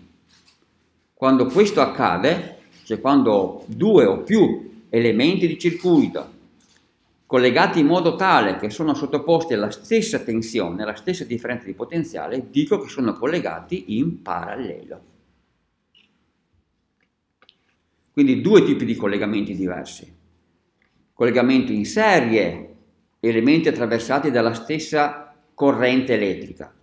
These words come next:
Collegamento in parallelo, elementi attraversati dalla stessa differen-, o sottoposti meglio, alla stessa differenza di potenziale. Ok? Quale sarebbe la resistenza equivalente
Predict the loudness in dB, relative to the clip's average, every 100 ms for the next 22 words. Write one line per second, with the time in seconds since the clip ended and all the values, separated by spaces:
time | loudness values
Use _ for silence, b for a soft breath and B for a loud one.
0 | _ _ _ _ -2 2 4 4 2 0
1 | 0 0 0 0 0 -2 -2 -2 -4 -4
2 | -2 0 0 0 0 -2 -6 -6 -4 -2
3 | -2 -2 -2 -2 0 0 -2 -6 -2 0
4 | 0 -4 -4 -6 -4 0 2 0 -2 -8
5 | -10 -10 -6 -4 -4 -2 -4 -4 -4 -4
6 | -4 -4 -2 0 0 -2 -2 -2 0 -2
7 | -4 -8 -10 -10 -12 -12 -14 -16 -20 _
8 | _ _ _ _ _ _ _ _ _ _
9 | _ _ _ -20 -20 _ _ _ _ -14
10 | -6 -4 -4 -8 -18 -20 _ _ _ _
11 | _ _ _ _ _ _ _ _ _ _
12 | _ _ _ 0 2 2 4 6 6 6
13 | 2 4 2 2 2 -2 -2 0 0 0
14 | -2 0 0 2 0 0 0 2 4 4
15 | 2 4 2 2